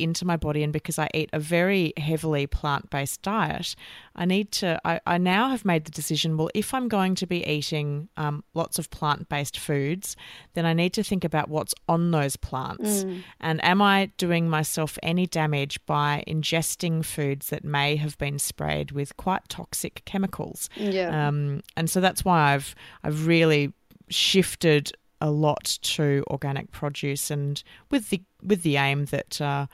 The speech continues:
Speaker 1: one day I'll be completely organic.
Speaker 2: Mm-hmm.
Speaker 1: Um,
Speaker 2: Yeah. Well, I think it's a journey. For s-,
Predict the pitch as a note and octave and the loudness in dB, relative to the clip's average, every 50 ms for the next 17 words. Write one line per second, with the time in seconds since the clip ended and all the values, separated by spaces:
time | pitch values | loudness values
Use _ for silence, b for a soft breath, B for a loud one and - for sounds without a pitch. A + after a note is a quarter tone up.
0 | b b b b b b D#3 D#3 D3+ C#3+ D3 C#3 C#3 C3+ C#3 - C#3 C3+ C3+ C3 | b b b b b b -2 0 0 2 2 2 2 2 2 0 0 -2 -2 -2
1 | - - - - D#3 C#3+ - - C#3+ C3+ - C#3+ C#3 C3+ C3+ - C#3 C3+ C#3 D3+ | -4 -8 -12 -8 -8 -6 -4 -4 -4 -4 -2 -2 -2 -2 -2 -2 -2 -2 -2 -4
2 | - - - - - - B3+ C#4 C4+ B3+ G#3+ F3 F#3+ F#3+ - _ - F3+ D#3 D3 | -4 -8 -14 -16 -2 2 4 6 6 6 4 2 0 -6 -14 _ -6 -2 0 0
3 | C#3+ C#3+ C#3+ C#3+ C#3+ C#3 C#3 C#3 C#3 C3+ - B B B B B B B F3 D#3+ | 0 0 0 0 -2 -2 -2 -2 -4 -6 -8 B B B B B B B -6 -6
4 | D3 - - - G#3+ - - C4 C#4 - F4 F4 F4 G4+ F#4+ - E4 B3 G#3 F#3+ | -6 -8 -10 -14 -6 2 4 6 6 6 6 4 6 4 4 4 4 4 6 6
5 | F#3 F3+ F3+ E3+ E3+ F3 F#3+ G3 - A3 A3 - - - | 6 6 6 4 2 0 0 0 2 2 2 2 0 -4